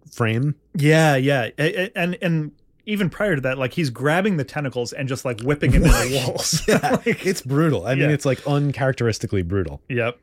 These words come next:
Speaker 1: Um, and then we get the scene from the cover.
Speaker 2: <laughs>
Speaker 1: May-, it, like, I couldn't
Speaker 2: Some
Speaker 1: believe they actually did it. I was shocked.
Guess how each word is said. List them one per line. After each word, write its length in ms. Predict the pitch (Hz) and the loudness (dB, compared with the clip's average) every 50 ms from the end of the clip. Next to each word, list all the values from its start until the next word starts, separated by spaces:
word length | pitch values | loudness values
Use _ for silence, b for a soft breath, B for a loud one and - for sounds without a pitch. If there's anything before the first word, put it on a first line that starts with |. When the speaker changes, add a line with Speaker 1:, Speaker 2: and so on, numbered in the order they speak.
| _ _ b b b b b b b b b b b b b b b b | _ _ b b b b b b b b b b b b b b b b
Speaker 1:
Um, 400 | - 117 113 113 110 101 98 98 - _ _ _ _ _ _ _ _ _ - - - | -6 -2 -2 -2 -2 -2 -4 -6 -8 _ _ _ _ _ _ _ _ _ -12 -4 2
and 160 | 120 143 175 | 4 4 6
then 360 | 233 269 226 185 180 190 196 170 | 6 6 6 6 4 4 2 2
we 140 | 170 185 175 | 2 4 6
get 220 | 170 180 170 - | 6 4 4 4
the 140 | 185 180 160 - | 2 2 2 0
scene 320 | - - - 175 190 185 | -4 -2 2 2 2 4
from 140 | 190 196 190 | 2 2 2
the 60 | 185 | 2
cover. 320 | - - 214 262 - 107 92 | 2 2 2 4 4 2 2
Speaker 2:
<laughs> 0 | |
Speaker 1:
May-, 280 | 87 107 120 123 139 143 - - | 2 2 2 2 2 0 0 2
it, 280 | 165 151 117 - - | 2 2 2 0 -2
like, 240 | 147 160 151 147 - | 2 2 2 4 2
I 140 | - 151 156 | 2 0 2
couldn't 20 | |
Speaker 2:
Some 180 | - - 247 254 | 4 4 4 4
Speaker 1:
believe 220 | 226 220 226 180 | 4 2 2 2
they 160 | 180 156 135 | 2 0 0
actually 480 | - - 127 143 160 - - 151 131 117 | -2 -2 -2 -2 0 0 0 0 0 2
did 160 | 110 127 110 | 2 0 0
it. 80 | 87 - | -2 -4
I 80 | - | -4
was 120 | 92 95 92 | -4 -4 -4
shocked. 480 | - - - 135 117 92 76 - - | -6 -6 -4 -2 -2 -4 -6 -12 -18